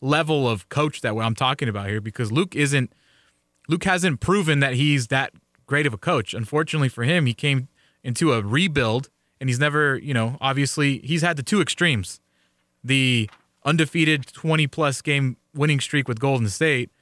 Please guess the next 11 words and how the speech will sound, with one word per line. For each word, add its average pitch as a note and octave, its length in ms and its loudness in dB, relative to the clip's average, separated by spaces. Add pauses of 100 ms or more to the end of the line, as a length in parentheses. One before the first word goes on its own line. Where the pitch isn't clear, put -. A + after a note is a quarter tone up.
(300)
and C3 260 0
then C3 320 2
the, B2+ 460 2
"Hey, C#3+ 260 2
here's C3 240 2
a B2+ 80 0
rebuild, B2 640 2
eighteen-year-old A#2+ 680 0
Laker B2 280 -2
team." F2+ 240 -6
So G2+ 320 -4